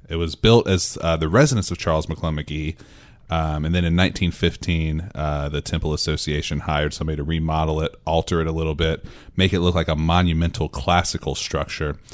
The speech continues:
Um, classic, that's a good word for it. A bit maybe outdated,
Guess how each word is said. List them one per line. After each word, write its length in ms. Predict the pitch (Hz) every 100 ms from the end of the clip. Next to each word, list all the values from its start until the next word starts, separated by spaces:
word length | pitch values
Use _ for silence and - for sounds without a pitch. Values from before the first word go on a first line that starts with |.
| - - - -
Um, 460 | 82 80 78 78 - - - - - -
classic, 640 | - 104 113 - 110 -
that's 240 | 95 - 85
a 160 | 82 - - - 92 92
good 180 | 92 90
word 260 | 87 82 78
for 240 | 69 67
it. 100 | 67
A 60 | 76
bit 220 | 85 90
maybe 340 | 95 92 90 -
outdated, 540 | 87 87 85 110